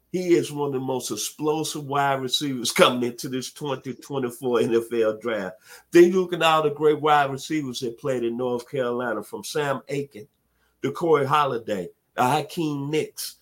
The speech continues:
Super Bowl champion with the New York Giants, Eric Highsmith, Dwight Jones,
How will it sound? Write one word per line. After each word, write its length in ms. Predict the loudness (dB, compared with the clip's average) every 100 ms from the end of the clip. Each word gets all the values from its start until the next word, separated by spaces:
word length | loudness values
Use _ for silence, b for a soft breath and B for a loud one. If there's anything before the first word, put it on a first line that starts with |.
| _ -6
Super 340 | 2 2 2
Bowl 260 | 2 2 0
champion 540 | -2 -2 -2 -2 -4
with 100 | -4
the 100 | -6
New 200 | -4 0
York 240 | 0 0
Giants, 460 | -2 -2 -2 -6 -2
Eric 280 | 0 0 0
Highsmith, 680 | -2 -2 -2 -6 -4 -6 -6 _ _ _
Dwight 440 | -2 4 4 4 2
Jones, 760 | 2 4 2 -2 -12 -18 -20